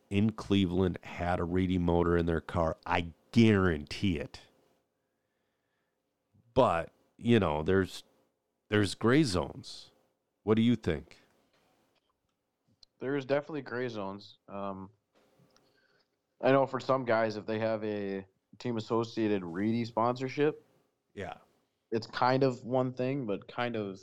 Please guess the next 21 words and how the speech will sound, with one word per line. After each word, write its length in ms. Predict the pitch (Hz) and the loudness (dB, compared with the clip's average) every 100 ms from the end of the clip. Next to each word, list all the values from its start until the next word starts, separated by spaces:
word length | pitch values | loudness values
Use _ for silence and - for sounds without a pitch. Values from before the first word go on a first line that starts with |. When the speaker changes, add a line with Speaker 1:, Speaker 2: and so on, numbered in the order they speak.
| - | -12
Speaker 2:
not. 380 | 101 104 123 - _ _ _ - | -10 -6 -6 -8 _ _ _ -4
I 60 | |
mean, 180 | 123 113 | -2 0
take 220 | 131 135 | 2 2
a 80 | 120 113 - _ | 0 -2 -16 _
Rivkin, 400 | 127 131 120 98 | 0 0 -2 -6
for 140 | 90 92 | -4 -8
instance. 500 | 92 - 82 - - _ | -8 -10 -12 -14 -20 _
Speaker 1:
Yeah. 240 | 110 - - _ _ _ _ _ _ - | 0 0 -6 _ _ _ _ _ _ -6
He's 160 | 117 | 0
got 100 | 131 | 4
Speaker 2:
Associated 420 | 131 131 131 120 | 2 4 2 2
sponsorship, 680 | 107 127 127 127 107 - 101 | 0 0 0 0 -6 -4 -2
but 80 | 107 | -2
he 60 | 107 | -2
runs 200 | 104 98 | -2 -2
Hobby 300 | 110 104 101 | -2 0 -2
Wing 160 | 95 | -4
Electronics. 720 | 90 87 - 90 64 - - - | -6 -10 -10 -14 -16 -20 -16 -2
Speaker 1:
Right. 340 | 135 104 - _ _ _ _ _ _ _ _ _ | 0 0 -4 _ _ _ _ _ _ _ _ _
I, 100 | - | -10